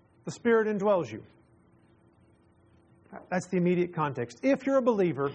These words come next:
Spirit indwells you. And despite how you may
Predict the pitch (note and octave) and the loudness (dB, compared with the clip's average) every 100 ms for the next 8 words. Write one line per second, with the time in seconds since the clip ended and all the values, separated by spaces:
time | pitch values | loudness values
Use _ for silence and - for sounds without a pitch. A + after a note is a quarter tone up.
0 | - - - - - - _ _ D3 - | -8 -20 -20 -20 -20 -20 _ _ -14 0
1 | A3 G3+ F3+ D#3+ C#3+ C3+ B2 A2 A#2+ _ | 2 2 2 0 0 0 -2 -8 -12 _
2 | _ - _ _ _ _ _ - C#4+ B3+ | _ -20 _ _ _ _ _ -2 2 4
3 | G3 G3+ - - - - E3+ - B3 B3+ | 4 0 -6 -18 -20 -6 -4 2 4 4
4 | F3+ G#3+ G#3 G#3+ G#3+ G3+ G3 F#3 | 2 2 2 2 2 4 4 2